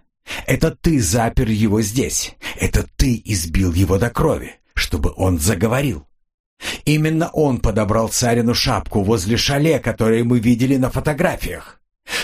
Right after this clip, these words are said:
Ты прикрепил все фотографии нашей девочки вдоль лестницы, чтобы они придали тебе сил. Вспомни, Жюлиан, вспомни. Я не хочу принимать решения в одиночку.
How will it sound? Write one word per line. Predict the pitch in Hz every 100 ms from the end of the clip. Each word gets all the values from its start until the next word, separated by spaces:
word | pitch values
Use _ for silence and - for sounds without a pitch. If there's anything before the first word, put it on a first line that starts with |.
| -
Ты | 143
прикрепил | - 151 - 170 165 165
все | - - 160
фотографии | 147 127 147 127 139 139 - 147
нашей | 131 127 143 131
девочки | 107 123 139 - 147
вдоль | 110 117 131
лестницы, | 143 139 - 117 90 101 - -
чтобы | - - 82 82
они | - 85 95 95
придали | - 80 80 82
тебе | - 95 107
сил. | - 160 87 - _ _ _ _ _ _ - -
Вспомни, | - - - 123 82 82
Жюлиан, | 85 117 110 107 73 71 _ _ - -
вспомни. | - - - - 170 107 80 71 - _ _ -
Я | 101
не | 92
хочу | 95 107 - 110
принимать | - 92 87 85 82
решения | 92 - 135 135 113 110
в |
одиночку. | 113 127 127 101 - 101